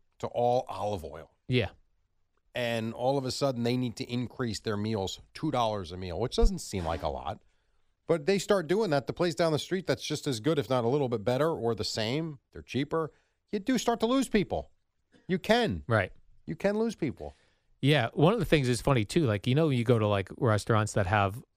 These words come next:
Speaker 2: oil and vinegar on the table.
Speaker 1: Yes.
Speaker 2: Th-, that is not olive oil. It can't be.
Speaker 1: Yeah, I don't know.
Speaker 2: It's gotta be garbage.
Speaker 1: It probably is.
Speaker 2: God.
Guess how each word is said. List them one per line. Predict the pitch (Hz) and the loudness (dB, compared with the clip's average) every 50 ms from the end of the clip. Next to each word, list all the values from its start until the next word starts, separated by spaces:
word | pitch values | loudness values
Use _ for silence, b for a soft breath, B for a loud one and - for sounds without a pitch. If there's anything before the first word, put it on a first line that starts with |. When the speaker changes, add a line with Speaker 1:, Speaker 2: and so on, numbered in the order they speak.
| _ _ _ _ _ _ _ _ _ _ _ _ _ _ _ _ _ | _ _ _ _ _ _ _ _ _ _ _ _ _ _ _ _ _
Speaker 2:
oil | 120 117 117 113 110 | 2 2 4 2 0
and | 104 101 | 0 0
vinegar | 95 104 104 104 95 101 107 | 0 0 0 2 2 4 4
on | 101 95 92 | 4 2 0
the | 90 - | -4 -6
table. | - - 117 107 104 107 110 123 | -4 -4 -2 -2 0 0 2 2
Speaker 1:
Yes. | 151 120 90 - - - - _ _ _ _ - - _ _ | 2 0 0 -4 -8 -14 -20 _ _ _ _ -20 -20 _ _
Speaker 2:
Th-, | - - - - | -20 -14 -10 -4
that | - 156 165 151 | 0 0 0 2
is | 127 113 101 | 0 -2 0
not | 107 113 113 117 110 110 107 | -2 0 2 4 4 6 6
olive | 104 104 104 95 85 85 | 6 4 4 2 0 -4
oil. | 82 80 82 82 78 - _ _ _ _ _ _ _ _ _ _ _ _ _ _ _ _ _ _ _ _ | -6 -8 -8 -10 -12 -16 _ _ _ _ _ _ _ _ _ _ _ _ _ _ _ _ _ _ _ _
It | - - - | -4 -4 -4
can't | - - 160 139 131 117 | 0 2 2 4 4 2
be. | - - - - _ _ _ _ - - - | -2 -6 -10 -10 _ _ _ _ -18 -8 -6
Speaker 1:
Yeah, | 104 95 87 | -4 -4 -2
I | |
don't | 95 95 92 | -2 -2 -2
know. | 92 | -2
Speaker 2:
It's | - 82 - | -2 -2 0
gotta | - - 117 117 110 | 0 2 2 2 0
be | 95 98 98 101 - _ | -2 -4 -8 -10 -8 _
garbage. | - 113 95 98 95 87 92 90 87 90 - - - - | 0 0 2 2 0 -2 -4 -6 -8 -8 -14 -14 -6 -6
Speaker 1:
It | 147 147 | -6 -2
probably | - 175 185 180 170 175 190 185 | 0 0 0 0 0 -2 -2 -2
is. | 156 92 80 - - _ _ _ _ _ _ _ _ _ _ _ - - | -2 -4 -6 -8 -12 _ _ _ _ _ _ _ _ _ _ _ -18 -12
Speaker 2:
God. | 151 139 131 113 104 95 - - | -10 -8 -8 -6 -8 -10 -12 -14